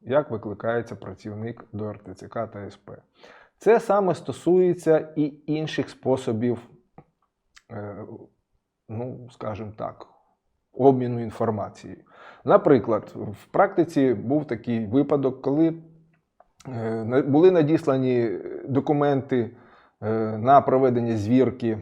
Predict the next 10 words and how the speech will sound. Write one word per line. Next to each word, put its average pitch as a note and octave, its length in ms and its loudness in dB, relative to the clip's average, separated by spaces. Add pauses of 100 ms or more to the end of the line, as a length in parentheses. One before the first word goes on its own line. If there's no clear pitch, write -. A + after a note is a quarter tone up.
(140)
до A2+ 440 0
Р G#2 100 -8
Т A2 140 -8
Ц - 140 -6
К C3 160 4
та A2+ 120 -6
С A#2 120 -2
П - 180 2
віддаленого, D#3+ 960 4 (360)
е, A2 400 -2